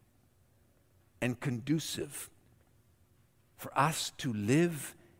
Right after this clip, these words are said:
and to function as shining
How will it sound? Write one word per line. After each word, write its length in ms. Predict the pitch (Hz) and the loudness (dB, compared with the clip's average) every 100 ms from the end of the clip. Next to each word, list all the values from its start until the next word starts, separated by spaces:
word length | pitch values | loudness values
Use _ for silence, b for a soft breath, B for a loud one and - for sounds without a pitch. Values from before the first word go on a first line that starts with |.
| b _ | b _
and 160 | 110 104 | -4 -4
to 100 | 87 | -8
function 920 | - - 135 143 - - 143 143 131 - b b b | -12 -2 -2 -2 -4 -4 -2 -4 -6 -10 b b b
as 300 | - 87 82 - | -2 -2 -4 -10
shining 920 | - - - 117 131 135 135 131 123 | -6 -2 -2 0 0 0 0 0 -2